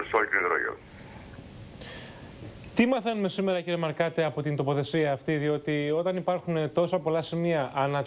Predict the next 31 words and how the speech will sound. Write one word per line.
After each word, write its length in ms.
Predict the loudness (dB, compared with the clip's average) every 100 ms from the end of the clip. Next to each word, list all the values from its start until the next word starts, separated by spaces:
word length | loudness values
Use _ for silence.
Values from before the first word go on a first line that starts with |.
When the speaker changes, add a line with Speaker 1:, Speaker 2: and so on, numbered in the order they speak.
| 2
Speaker 2:
τον, 360 | 2 2 0
ε, 240 | 2 2 2
ελλαδικό 420 | 2 0 0 0
χώρο, 420 | 2 2 2 0 -4 -18 -18 -16 -14 -14 -8 2
τι 60 | 4
μπορούμε 280 | 4 4
να 100 | 0
ξέρουμε 320 | 2 2 2 2
για 140 | 0
αυτά 360 | -2 0 0 0 -12 -20 -18 -18 -18 -18 -6
και 120 | 2
πώς 180 | 4 4
κανείς 260 | 4 0 2
μπορεί 160 | 0
να 100 | 0
βοηθηθεί 380 | 0 0 -2 0
μέσα 220 | 0 0
από 120 | 0 0
αυτή 140 | -2
την, 260 | 0 0 2
ε, 260 | 2 0 0
α, 100 | 0 2
τη 60 | 2
γνώση 360 | 4 2 2 0
η 40 |
οποία 240 | 2 2
έρχεται 200 | 2 -2
σιγά 220 | -4 0 2
σιγά 180 | 2
στο 140 | 0 2
φως; 320 | 2 2 0